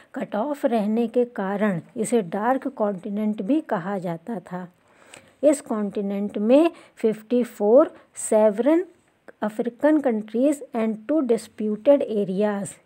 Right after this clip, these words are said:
namely Somaliland and Western Sahara हैं। नॉर्थ अमेरिका, साइज के according ये वर्ल्ड का थर्ड लार्जेस्ट कॉन्टिनेंट है।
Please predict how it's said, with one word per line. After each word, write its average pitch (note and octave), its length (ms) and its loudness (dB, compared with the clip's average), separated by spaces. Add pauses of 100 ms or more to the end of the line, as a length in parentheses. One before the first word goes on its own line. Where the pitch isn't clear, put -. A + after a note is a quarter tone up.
(100)
namely G3+ 520 2 (600)
Somaliland B3 1120 2 (240)
and G#3 240 0
Western C#4 540 0
Sahara G3+ 540 -6
हैं। F3+ 180 -6 (920)
नॉर्थ A3+ 400 4
अमेरिका, F#3 640 -6 (520)
साइज A3+ 380 4 (120)
के C4+ 100 6 (140)
according A#3+ 560 4 (220)
ये G#3+ 120 0
वर्ल्ड A#3+ 400 4 (100)
का C#4 160 2
थर्ड C#4 500 2
लार्जेस्ट G#3 640 0 (100)
कॉन्टिनेंट G3 680 -6
है। F3+ 280 -8